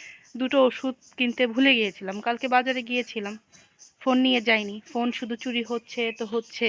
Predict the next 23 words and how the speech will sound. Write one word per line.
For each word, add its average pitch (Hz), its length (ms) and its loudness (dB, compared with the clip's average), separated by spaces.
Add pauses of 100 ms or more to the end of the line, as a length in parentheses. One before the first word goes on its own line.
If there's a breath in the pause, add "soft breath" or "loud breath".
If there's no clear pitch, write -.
(800 loud breath)
সবার 233 260 2
কাছে 240 180 0
অহরহ 240 380 4
শোনা 226 280 -2
যাচ্ছে। 196 300 -10 (220)
তো 277 80 -4
ভয় 220 300 2
করে 262 200 2
আমি 254 80 2
ফোনটা 220 360 -4
নিয়ে 220 220 -4
যাইনি, 196 380 -6
যার 254 200 2
জন্য 226 160 -4
আর 226 80 -4
শ্যুট 226 180 -12
করা 202 220 -8
হয়নি। 190 340 -14 (540 loud breath)
তো - 200 -20
আজকেও 240 380 2
নিয়ে 330 220 6
যাব 220 260 -2
না 214 120 -8